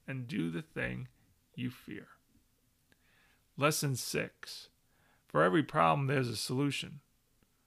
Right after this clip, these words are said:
One of our great fears and things that oc-, occupy our minds are problems we may be facing. We can paralyze ourselves with fear,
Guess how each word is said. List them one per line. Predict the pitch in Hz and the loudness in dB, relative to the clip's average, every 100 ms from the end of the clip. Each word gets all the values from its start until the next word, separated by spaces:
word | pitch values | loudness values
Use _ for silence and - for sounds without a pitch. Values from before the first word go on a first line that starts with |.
| _ _ _ _ | _ _ _ _
One | 190 202 | 2 4
of | 139 | 6
our | 127 | 4
great | 123 143 151 156 | 4 4 4 2
fears | - 147 143 143 123 | -2 2 4 4 0
and | 127 117 | -4 -4
things | 135 139 127 | -2 -2 -2
that | 127 120 | -2 -2
oc-, | 113 - - 339 | -2 -6 -10 -2
occupy | 135 156 151 127 123 117 | -2 -2 -6 0 0 0
our | 113 113 | -2 -6
minds | 120 139 175 151 123 - - - - _ _ _ | -2 0 2 2 -2 -10 -14 -16 -18 _ _ _
are | - 127 | -6 -6
problems | - - 165 180 151 131 123 131 - - _ _ _ 170 | -6 2 4 4 2 -2 -2 -6 -8 -14 _ _ _ -8
we | 123 | -6
may | 117 | -4
be | 120 | -6
facing. | 123 170 165 147 - 190 190 _ _ _ _ - _ - | -6 -2 -2 -2 -6 -12 -20 _ _ _ _ -20 _ -8
We | 180 | -6
can | 196 135 | -4 -4
paralyze | - 175 175 180 139 123 131 127 | 0 6 6 6 4 2 0 -4
ourselves | 117 117 123 123 123 | -6 -6 -6 -6 -6
with | 123 120 | -10 -14
fear, | - 131 127 165 | -6 -4 -2 -4